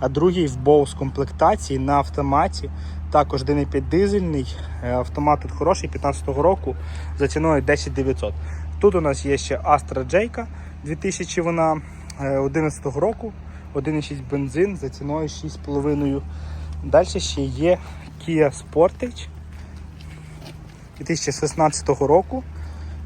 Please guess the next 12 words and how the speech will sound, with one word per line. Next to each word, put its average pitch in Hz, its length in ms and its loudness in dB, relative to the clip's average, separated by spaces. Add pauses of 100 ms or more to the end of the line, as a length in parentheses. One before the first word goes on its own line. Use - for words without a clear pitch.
(200)
два 147 160 6
літри 147 300 4
дизель, 190 380 4 (720)
G - 20 -4
T 147 160 0
Line 143 180 6
комплектації 147 720 0
за 131 120 0
ціною 151 420 0 (480)
дев'ятнадцять 139 680 2
з - 80 -12
половиною 135 460 2